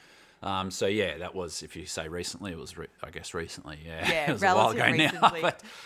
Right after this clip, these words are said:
Speaker 1: yeah, South America, just 'cause it's so d-, diverse and, um, you, you, you're outside your comfort zone so much, and you, you have to be, you have to th-, be resilient. You have to think on your feet. You have to. It, it's, it's just so different, and that's what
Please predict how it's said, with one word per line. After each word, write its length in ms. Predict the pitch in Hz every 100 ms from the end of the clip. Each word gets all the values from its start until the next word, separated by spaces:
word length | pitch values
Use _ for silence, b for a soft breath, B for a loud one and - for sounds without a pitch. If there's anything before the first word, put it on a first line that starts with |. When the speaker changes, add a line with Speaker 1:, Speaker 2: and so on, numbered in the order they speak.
| B
Speaker 1:
yeah, 120 | - 170
South 240 | 196 156
America, 320 | 113 92 87
just 200 | 85 90
'cause 160 | - 80
it's 100 | -
so 180 | 85 73 -
d-, 100 | - -
diverse 540 | - - - - - -
and, 220 | 73 -
um, 240 | - 69 78 78
you, 120 | - - _
you, 100 | 71 -
you're 120 | - -
outside 300 | - - 57
your 60 | -
comfort 340 | - - -
zone 260 | - 65 71
so 140 | 71 69
much, 400 | 71 - - - -
and 280 | 73 73 73
you, 100 | 78
you 100 | 95
have 240 | - 139 -
to 80 |
be, 140 | 143 104
you 100 | 67
have 200 | - - -
to 60 |
th-, 220 | - - -
be 120 | 76
resilient. 400 | 76 71 71 71
You 60 | 87
have 140 | -
to 80 | -
think 280 | 90 71 71
on 100 | -
your 100 | -
feet. 220 | - 82
You 80 | -
have 260 | - - -
to. 80 | 85 - b b b b b b b b _
It, 140 | 98 -
it's, 420 | 87 - - B B -
it's 180 | 85 -
just 140 | -
so 160 | - 80
different, 320 | 80 - 76
and 60 | 76
that's 160 | 76
what 100 | -